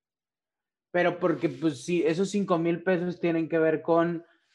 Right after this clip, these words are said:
le di una ayuda económica a los actores, yo nada más usé dos actores en ese momento, este, hay que llevar comida para el crew,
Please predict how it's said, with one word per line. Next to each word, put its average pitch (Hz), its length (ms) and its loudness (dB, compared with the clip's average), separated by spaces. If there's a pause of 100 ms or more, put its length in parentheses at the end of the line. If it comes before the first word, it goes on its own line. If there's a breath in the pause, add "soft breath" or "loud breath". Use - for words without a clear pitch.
(420 soft breath)
le 156 320 2
di 156 180 4
una 170 180 4
ayuda 165 260 4
económica 143 520 -4
a - 20 -2
los 123 160 -4
actores, 156 440 0
yo 139 100 -2
nada 139 100 -4
más 139 180 -8
usé 139 220 -6
dos 131 180 -4
actores 123 400 -6
en 113 120 -10
ese 110 120 -12
momento, 143 840 -4
este, 120 680 -6
hay 127 180 -6
que 147 100 -10
llevar 139 300 0
comida 135 340 -8
para 117 160 -8
el 107 120 -12
crew, 165 440 0